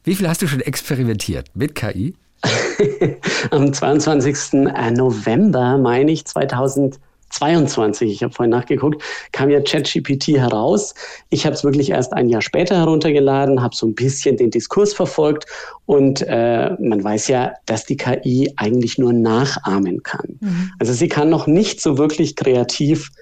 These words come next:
Speaker 2: eigenschöpferisch tätig sein, also wenn man jetzt eine Nachahmung nicht als,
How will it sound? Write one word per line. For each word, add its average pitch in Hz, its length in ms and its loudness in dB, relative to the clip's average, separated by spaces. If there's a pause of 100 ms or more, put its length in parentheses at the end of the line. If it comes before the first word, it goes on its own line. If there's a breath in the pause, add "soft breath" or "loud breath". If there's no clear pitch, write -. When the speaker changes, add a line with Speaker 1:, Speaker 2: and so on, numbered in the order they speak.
(240 soft breath)
Speaker 2:
eigenschöpferisch 131 800 2
tätig 123 360 -2
sein, 98 280 -2
also - 240 -2
wenn 104 140 0
man 104 120 2
jetzt 104 200 -2
eine 107 80 0
Nachahmung 104 520 -2
nicht 101 200 -8
als, - 220 -8